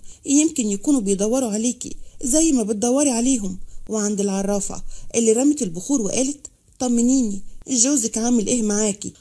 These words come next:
ورشيتي المية اللي اديتها لك المرة اللي فاتت زي ما قلتلك؟"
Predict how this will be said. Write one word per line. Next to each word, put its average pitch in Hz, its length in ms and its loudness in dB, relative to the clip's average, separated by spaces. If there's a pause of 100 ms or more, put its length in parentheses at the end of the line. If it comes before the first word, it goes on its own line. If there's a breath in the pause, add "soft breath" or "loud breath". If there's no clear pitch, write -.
(180 soft breath)
ورشيتي 262 640 6
المية 220 320 2
اللي 180 140 0
اديتها 180 300 -4
لك 208 200 0
المرة 220 300 0
اللي 175 120 -2
فاتت 240 320 -2
زي 185 180 2
ما 185 100 4
قلتلك؟" 285 600 2